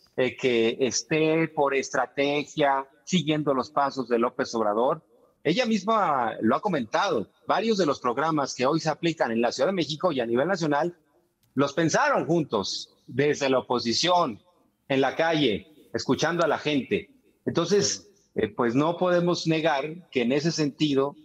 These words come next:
Speaker 1: eh, sería una apuesta más segura del propio presidente, independientemente de que diga, "Yo no voy a inclinar la balanza", pero cuando dice a la gente,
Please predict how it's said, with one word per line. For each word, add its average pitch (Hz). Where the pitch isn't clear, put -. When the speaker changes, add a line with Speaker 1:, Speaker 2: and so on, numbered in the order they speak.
Speaker 1:
eh, 113
sería 131
una 160
apuesta 147
más 139
segura 151
del 101
propio 135
presidente, 117
independientemente 196
de 196
que 180
diga, 202
"Yo 220
no 254
voy 226
a 147
inclinar 165
la 190
balanza", 190
pero 170
cuando 160
dice 175
a 127
la 127
gente, 165